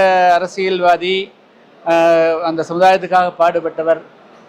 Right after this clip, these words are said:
அந்த விமர்சனங்களுக்கு ஏன் ஆளாக்குறாங்க அப்படிங்கிறது ரொம்ப இது.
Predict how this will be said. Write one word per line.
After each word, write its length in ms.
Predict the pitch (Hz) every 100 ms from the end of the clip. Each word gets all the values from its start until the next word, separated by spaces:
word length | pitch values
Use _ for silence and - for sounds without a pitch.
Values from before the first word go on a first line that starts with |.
| -
அந்த 160 | 135
விமர்சனங்களுக்கு 840 | 147 160 208 202 202 190 185 180 170
ஏன் 320 | 160 180 180
ஆளாக்குறாங்க 840 | 160 160 180 180 175 165 165 165
அப்படிங்கிறது 800 | 147 151 151 147 160 156 147 139
ரொம்ப 460 | 139 139 135 127 123 120 131
இது. 160 | 131